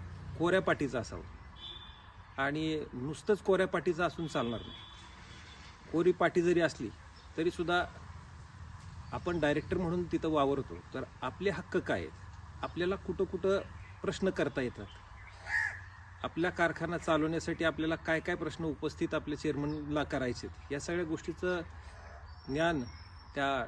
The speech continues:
डायरेक्टर बॉडीला पाहिजे. आणि त्या डायरेक्टर बॉडी आणि जो निवडलेला चेअरमन असेल, यांच्यामध्ये एक मेळ असणं फार गरजेचं आहे. याच्यामध्ये जर त्यांच्या विसंगत झाली, तर मात्र पुन्हा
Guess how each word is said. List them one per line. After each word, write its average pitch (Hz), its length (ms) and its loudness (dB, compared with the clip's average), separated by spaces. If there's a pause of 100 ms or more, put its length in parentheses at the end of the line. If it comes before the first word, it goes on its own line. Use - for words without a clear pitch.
(100)
डायरेक्टर 147 340 0
बॉडीला 139 420 2 (200)
पाहिजे. 123 320 2 (200)
आणि 143 420 -2 (1080)
त्या 143 80 2
डायरेक्टर 151 420 2
बॉडी 160 340 6
आणि 190 440 4 (260)
जो 165 100 4
निवडलेला 147 500 4
चेअरमन 131 360 2
असेल, 104 240 -6 (580)
यांच्यामध्ये 160 600 2 (960)
एक 180 220 10
मेळ 185 160 8
असणं 156 240 2
फार 131 180 2
गरजेचं 110 420 -2
आहे. - 640 -12
याच्यामध्ये 170 440 0
जर 180 180 2
त्यांच्या 180 340 2 (580)
विसंगत 190 500 4
झाली, 147 260 4 (720)
तर 196 140 6
मात्र 190 340 4
पुन्हा 185 320 2